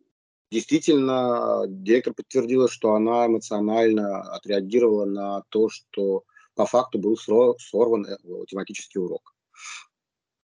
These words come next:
Но, а, а, уволили её не за то, что, вернее, попроси-, а, она была вынуждена написать заявление по собственному желанию.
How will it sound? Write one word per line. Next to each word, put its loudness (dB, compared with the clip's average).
Но, 4
а, -8
а, -14
уволили 4
её 2
не 4
за -6
то, 6
что, -2
вернее, -4
попроси-, -8
а, -12
она 0
была 6
вынуждена 4
написать -12
заявление -4
по -10
собственному -8
желанию. -10